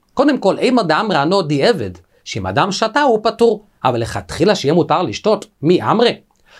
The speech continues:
מסביר אספס אמס, נכון שאין בזה אישו ודס לבטל את העינוי ולחייב אותו, אבל בכל זאת הוא לא מעונה, הוא עבר על העשר של ואיניסם. או טענה, אימא דאמרי ענו פורטה, אדם שתה מעט, הוא פטור,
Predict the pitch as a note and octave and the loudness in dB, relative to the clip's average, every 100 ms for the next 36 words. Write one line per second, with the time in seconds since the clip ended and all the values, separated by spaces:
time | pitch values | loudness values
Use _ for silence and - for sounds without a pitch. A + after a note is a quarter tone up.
0 | - C#3+ A#2+ G#3 G#3 C3+ - A3 C3 B2 | -4 -2 0 0 -2 -2 0 0 0 -4
1 | - - _ - E3 C3+ - A#3+ A#3 G#3+ | -8 -14 _ 0 0 2 2 2 2 -2
2 | - D#3+ A3+ G#3 F3 E3 D#3 - G#3+ G#3+ | 0 2 2 2 2 2 0 -4 -4 0
3 | G#3+ E3 E3+ G3+ - D#3+ C#3+ F#3+ F#3+ E3 | 2 2 2 2 0 0 2 4 2 4
4 | D3 G#3 F#3 D3 - F#3 B3 G3 G#2+ - | 2 4 4 2 2 2 2 0 -4 -8
5 | _ _ _ C#3 B2+ A#2 A#3 G#3 - - | _ _ _ -2 -2 0 2 2 -2 -8
6 | - C#3+ C#3 C#3 F#3+ G3 D3 F#3 A#3+ B3 | -2 0 2 4 4 2 2 2 2 0
7 | - _ D3+ C#3 A3 F#3 C#3+ F#3+ A3+ - | -4 _ 0 2 2 2 0 -2 -2 -2
8 | - C#3+ E3 G#3+ A#3+ E3 C#3+ _ _ _ | -2 2 4 4 2 0 -4 _ _ _
9 | _ _ - - C4+ F3 D3+ D#3+ F#3+ F#3+ | _ _ 0 0 2 2 2 0 -2 -8
10 | _ _ F#3+ A#3 G#3 E3 G#3 G3+ E3+ G#3 | _ _ 0 2 2 0 -2 -2 0 0
11 | - - C#4 C#4+ C3+ F2+ - _ A2+ D3 | -2 0 0 0 -2 -4 -12 _ -4 -2
12 | F3+ C#3 - F3 B2 G3 G#3 - - - | 0 -2 -2 -2 0 -2 -2 -6 -14 -6
13 | D3 C3 C3 G2+ | -4 -2 -2 -6